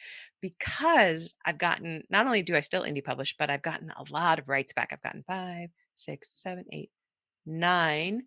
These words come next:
ten, eleven, twelve. I've gotten twelve books back from traditional publishers. They've, yeah, I've been able to request the rights to be reverted to me. And that means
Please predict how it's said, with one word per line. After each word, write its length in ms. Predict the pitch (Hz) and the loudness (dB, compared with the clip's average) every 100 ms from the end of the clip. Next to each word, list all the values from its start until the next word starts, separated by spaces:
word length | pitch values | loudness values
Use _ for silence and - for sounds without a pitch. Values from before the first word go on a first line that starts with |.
| _ | _
ten, 140 | 190 185 | -6 -4
eleven, 200 | 175 170 | -6 -4
twelve. 180 | 180 - | -2 -2
I've 80 | 175 | -2
gotten 180 | - | -2
twelve 440 | - - 214 247 247 | -6 0 2 2 0
books 240 | 185 - | -6 -6
back 480 | 147 143 160 277 - _ - _ | -4 0 0 -2 -14 _ -20 _
from 180 | - 175 | -4 -2
traditional 400 | 165 175 170 160 | -2 -2 -2 -2
publishers. 460 | - 151 170 208 214 | -2 -2 0 -2 0
They've, 220 | 160 135 | -2 -2
yeah, 180 | - - - | -6 -4 -2
I've 160 | 135 | 0
been 120 | 143 | 2
able 200 | 139 139 | 2 0
to 180 | - 151 | -2 -2
request 600 | 135 - - 147 - - - - - - | -4 -2 0 0 0 -4 -10 -18 -12 -2
the 80 | 147 | 2
rights 400 | 143 139 139 - | 4 4 4 0
to 120 | 151 | -2
be 120 | 139 | -4
reverted 460 | 135 120 131 127 120 | -4 -2 0 0 0
to 120 | - | -2
me. 440 | 123 113 123 220 269 - - - - _ 139 | -4 -4 -2 -2 -4 -14 -16 -18 -20 _ -4
And 120 | 131 | -2
that 100 | - | 0
means 180 | 131 | -2